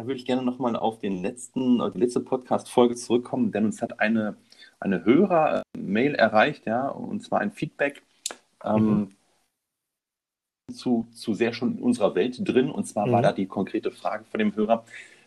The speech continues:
Speaker 1: was ist eigentlich ein Agile Coach, ja?
Speaker 2: Mhm.
Speaker 1: Und, ähm, da wir beide Agile Coaches sind, ja, dachte ich mir, wir klären das mal zum Beginn <laughs> des Podcasts, ja?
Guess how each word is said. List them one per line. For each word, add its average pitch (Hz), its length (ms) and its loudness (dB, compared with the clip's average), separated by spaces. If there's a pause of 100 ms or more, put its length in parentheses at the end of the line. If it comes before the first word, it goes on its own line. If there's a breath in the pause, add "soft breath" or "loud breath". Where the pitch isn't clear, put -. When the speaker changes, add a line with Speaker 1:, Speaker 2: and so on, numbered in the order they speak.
(100 loud breath)
Speaker 1:
was 107 280 2
ist 120 160 -4
eigentlich 117 260 4
ein 98 140 -2
Agile 107 320 2
Coach, 80 420 -4
ja? 98 180 -2
Speaker 2:
Mhm. 127 160 2
Speaker 1:
Und, 95 340 0
ähm, 95 260 0
da 117 140 -2
wir 135 160 6
beide 107 300 4
Agile 110 280 2
Coaches - 420 -6
sind, 156 360 2
ja, 92 200 -10
dachte - 260 -6
ich - 120 -6
mir, 98 260 -4
wir 92 100 0
klären 120 300 -8
das - 160 -6
mal 101 160 0
zum 110 200 0
Beginn 120 420 4
<laughs> 147 80 2
des - 200 0
Podcasts, - 680 0
ja? 107 240 -2